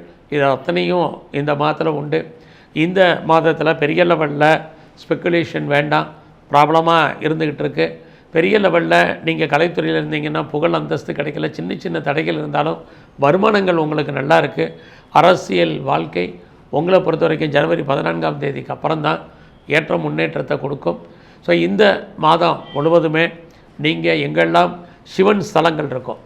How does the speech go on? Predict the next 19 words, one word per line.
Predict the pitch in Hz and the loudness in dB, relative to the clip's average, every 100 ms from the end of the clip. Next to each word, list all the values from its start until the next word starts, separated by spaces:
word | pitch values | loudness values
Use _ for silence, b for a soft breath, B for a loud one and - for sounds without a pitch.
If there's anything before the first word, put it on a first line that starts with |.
| - B B B | -20 B B B
அங்கெல்லாம் | 160 185 196 202 | 0 2 2 2
இருக்கக்கூடிய | 175 - - 160 156 147 | 2 0 0 0 2 2
பிரம்மதேவர் | 131 160 185 165 156 147 | 2 2 4 4 4 0
அவருடைய | 139 139 139 | -2 -2 -2
வழிபாடு | 131 151 156 151 160 - B B B | 0 0 2 2 2 -4 B B B
ரொம்ப | - 151 185 | -6 0 2
பிரதானமா | 175 160 165 156 160 | 2 2 2 4 2
பண்ணுங்க. | 156 143 147 147 - - B B B | 2 -2 -2 -4 -6 -14 B B B
அது | 156 | 0
மட்டும் | 180 202 | 2 0
இல்ல, | 190 180 | 0 0
சிவன் | 170 175 202 185 | 0 0 0 2
கோயில்ல | 175 170 165 | 0 2 0
இருக்கக்கூடிய, | 165 156 147 147 | -2 -4 -6 -4
குறிப்பா | 175 190 - - - B B B - 139 | -4 -2 -2 -2 -4 B B B -10 -4
நந்திகேஸ்வரரை | 175 190 196 180 151 165 160 147 | -2 -2 -2 -2 -2 -2 0 0
வழிபாடு | 139 156 170 170 | -2 0 2 2
பண்ணுங்க. | 156 151 147 143 151 - B B B | 2 -2 -2 -2 -2 -4 B B B
பெருமாள் | 156 190 202 214 | 2 4 6 4